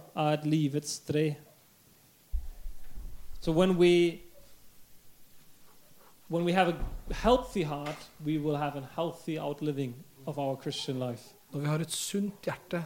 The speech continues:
Speaker 2: så får vi en sunn livsstil i vårt kristne liv.
Speaker 1: But if we don't take care of our heart,
Speaker 2: Men hvis vi ikke bevarer det,
Speaker 1: we will easily have a sick heart.
Speaker 2: så får vi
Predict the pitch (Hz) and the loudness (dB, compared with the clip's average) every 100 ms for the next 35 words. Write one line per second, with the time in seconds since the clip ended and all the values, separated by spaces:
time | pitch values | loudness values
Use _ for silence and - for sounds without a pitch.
0 | - - 151 165 147 156 156 - - 170 | -8 -12 -8 -4 -2 -2 -2 -4 -2 -2
1 | 165 160 123 - - 208 190 147 - - | -2 -2 -4 -8 -8 -4 -4 -4 -12 -6
2 | 147 147 - 127 - - 117 113 165 165 | -4 -4 -4 -6 -4 -8 -6 0 2 4
3 | 156 165 196 254 247 202 - 185 156 139 | 4 8 8 10 8 6 6 6 6 6
4 | 139 135 135 135 147 - 208 170 156 185 | 6 6 4 2 0 -4 -4 -4 -2 -4
5 | 226 - - - 147 160 170 214 247 - | -6 -8 -8 -4 0 4 4 2 0 -8
6 | - - 151 165 170 - 214 220 180 175 | -8 2 6 8 6 6 8 8 8 4
7 | 151 147 147 135 143 135 - - _ _ | 4 4 0 2 2 0 -4 -14 _ _
8 | - - 190 - - 139 135 - - 151 | -8 0 2 2 2 2 2 -8 -6 -2
9 | 165 156 | 0 0